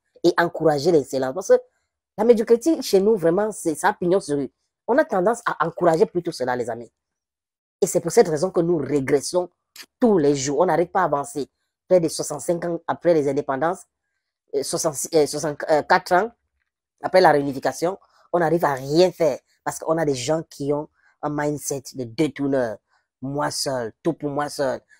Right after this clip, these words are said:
je vais prendre cet argent. Ils sont des milliardaires, des multimilliardaires. Ils ne peuvent rien faire avec l'argent. Ils cachent l'argent au sous-sol.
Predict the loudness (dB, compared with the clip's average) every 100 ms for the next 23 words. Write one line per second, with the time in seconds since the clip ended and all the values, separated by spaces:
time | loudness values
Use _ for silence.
0 | _ -10 -4 -4 -2 -4 -4 -6 -6 -6
1 | -4 -6 -10 _ -10 -6 -4 -4 -4 -4
2 | -4 -4 -4 -4 -4 -6 -4 -4 -2 -2
3 | -2 -2 -4 -6 _ _ -4 -2 -2 -4
4 | 0 0 0 -4 -4 -4 -6 -8 -12 _
5 | -4 -2 -2 -4 -4 -4 -4 -8 _ -12
6 | -10 -10 -6 -4